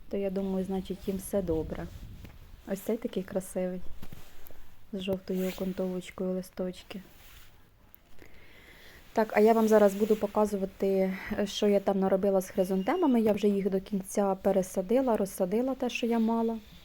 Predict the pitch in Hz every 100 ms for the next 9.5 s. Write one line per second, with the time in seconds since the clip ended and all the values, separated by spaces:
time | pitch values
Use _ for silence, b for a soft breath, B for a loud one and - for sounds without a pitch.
0 | B B B B B 196 196 196 190 -
1 | - 190 - 180 196 226 247 214 - 185
2 | 190 190 190 196 190 196 190 196 - 202
3 | 202 190 185 - 196 196 - 208 196 190
4 | 214 196 190 180 202 180 - - - -
5 | - - - - - - - 196 - 196
6 | 185 - 190 240 - 208 196 196 190 196
7 | 185 - B B B B B B 196 196
8 | 190 185 - 180 - 185 185 - 190 180
9 | 180 175 - 214